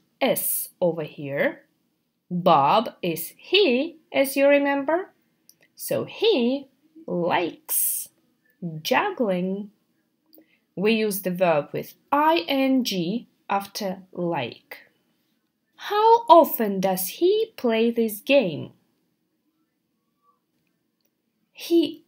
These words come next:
always juggles at weekends.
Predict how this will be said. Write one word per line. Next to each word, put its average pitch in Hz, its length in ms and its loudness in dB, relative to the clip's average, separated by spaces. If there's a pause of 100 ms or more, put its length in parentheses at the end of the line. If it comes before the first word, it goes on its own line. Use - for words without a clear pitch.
always 359 800 8
juggles 196 760 0
at 285 220 2
weekends. 330 920 -2